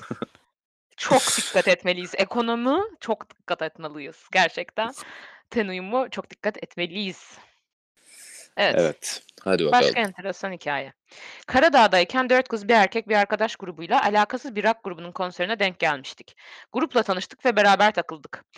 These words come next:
Speaker 2: Tatil ruhuyla hepimiz gruptan bir çocuğu beğenmiştik. Erkek olan arkadaşımız hariç. Tuvalete gittiğimde benimki arkamdan geldi. Öpüşmeye başladık. Sonra regl olduğum için kendisiyle beraber olamayacağımı söyledim.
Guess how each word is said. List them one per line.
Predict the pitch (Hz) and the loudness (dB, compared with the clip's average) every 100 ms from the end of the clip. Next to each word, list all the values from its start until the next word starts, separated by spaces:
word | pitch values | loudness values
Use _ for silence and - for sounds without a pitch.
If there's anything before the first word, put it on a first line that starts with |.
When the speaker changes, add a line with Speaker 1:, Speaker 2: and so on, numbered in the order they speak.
| - - | -20 -6
Speaker 2:
Tatil | 220 202 247 294 | 2 2 2 -4
ruhuyla | 247 208 196 226 | -4 -4 -2 0
hepimiz | 254 226 226 | 0 -6 -10
gruptan | 208 208 - 214 | -10 -10 -6 -6
bir | 196 | -4
çocuğu | 190 175 190 | -8 -6 -2
beğenmiştik. | 165 143 139 - - | -2 -2 -6 -8 0
Erkek | 190 190 196 | 0 0 -4
olan | 165 | -4
arkadaşımız | 160 151 160 147 135 139 | -2 -4 -4 -8 -12 -2
hariç. | 175 180 247 - - - - | 0 0 -2 -10 -20 -20 -12
Tuvalete | - 247 240 | 2 2 4
gittiğimde | 240 - 202 202 240 | 0 -4 -6 -2 0
benimki | 220 214 214 | 0 0 2
arkamdan | 202 196 196 196 190 | 2 2 -2 0 0
geldi. | 175 147 147 214 320 _ _ - | 2 0 0 -2 -4 _ _ -4
Öpüşmeye | 202 - - 240 226 | -4 -4 -2 2 2
başladık. | 180 202 247 | 0 -2 -8
Sonra | 233 214 | -4 0
regl | 220 214 | 0 0
olduğum | 196 185 180 | 0 -4 -6
için | 254 | -12
kendisiyle | 240 202 190 233 247 | -6 -6 -6 -6 -2
beraber | 208 202 226 | 2 2 2
olamayacağımı | 240 208 175 156 165 247 | 0 -2 -6 -4 -4 -4
söyledim. | 196 175 151 | -4 -4 -4